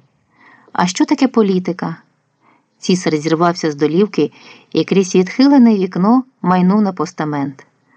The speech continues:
"Почекай же", думав я собі, "ти од мене не втечеш. Я тобі нічого не можу вдіяти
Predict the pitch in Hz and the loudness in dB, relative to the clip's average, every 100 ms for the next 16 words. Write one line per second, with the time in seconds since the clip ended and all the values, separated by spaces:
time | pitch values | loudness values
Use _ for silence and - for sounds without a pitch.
0 | _ _ _ _ 214 - 233 190 175 185 | _ _ _ _ -2 0 0 0 0 0
1 | 196 175 170 151 143 - 147 143 - _ | 0 2 0 -2 -4 -4 -4 -4 -6 _
2 | _ _ _ - 185 208 214 220 233 226 | _ _ _ 0 2 4 4 4 6 4
3 | 220 - 226 220 208 185 - _ _ _ | 2 0 -2 -2 -2 -6 -16 _ _ _
4 | _ - 180 190 185 208 202 - 262 233 | _ -4 -2 0 2 2 2 2 2 2
5 | 202 190 185 175 170 220 254 - 147 | 2 0 -2 -2 0 4 4 2 -4